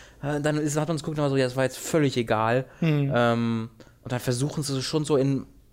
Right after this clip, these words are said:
Speaker 1: auch dann, also es gibt eine Szene, wo sie versuchen, die Korridor-Kampfszene zu kopieren auf andere Art und Weise, wo ich mir so denke, das kannst du einfach nicht machen, das darfst du einfach nicht machen. Wenn du Oldboy remakes, muss es was komplett anderes sein. Das ist die einzige Herangehensweise, die funktionieren kann, dass du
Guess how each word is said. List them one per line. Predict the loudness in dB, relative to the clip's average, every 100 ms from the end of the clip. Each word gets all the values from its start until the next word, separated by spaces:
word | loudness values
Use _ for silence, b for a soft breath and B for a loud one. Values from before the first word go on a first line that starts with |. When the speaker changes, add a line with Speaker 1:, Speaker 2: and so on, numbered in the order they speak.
| _ -14
Speaker 1:
auch | -12 -6
dann, | -4 -2
also | -4 -4 -8 B B
es |
gibt | 0
eine | 2 2 0
Szene, | 0 0
wo | -2
sie | -4
versuchen, | -4 -4 -2 -2 -4
die | -4
Korridor-Kampfszene | -4 -2 0 2 0 -2 -4 -6 -6 -6 -6
zu | -6
kopieren | -12 -12 -4 -2 0 -2
auf | -6 -6
andere | -8 -6
Art | -6 -8
und | -8
Weise, | -6 -6 -6
wo | -8
ich |
mir | -8
so | -8
denke, | -8
das | -10 -12 B B B -16
kannst | -14 -10
du | -10
einfach | -10 -12
nicht | -14 -8
machen, | -8 -8
das | -12 -8
darfst | -6 -6 -6
du |
einfach | -8 -10
nicht | -10 -8
machen. | -8 -10 B B B
Wenn | 0
du | 4
Oldboy | 4 4 4 2
remakes, | 2 2 0 -2
muss | -8
es | -8
was | -8
komplett | -4 -4 -2 -2
anderes | -2 0 -2 -4
sein. | -6
Das | -6 -10
ist | -4
die |
einzige | -2 0 0 0
Herangehensweise, | 0 -2 -4 -4 -4
die | -6
funktionieren | -8 -10 -4 0 0 0
kann, | -2 -2 B B B
dass | -10 -4
du | -2 -2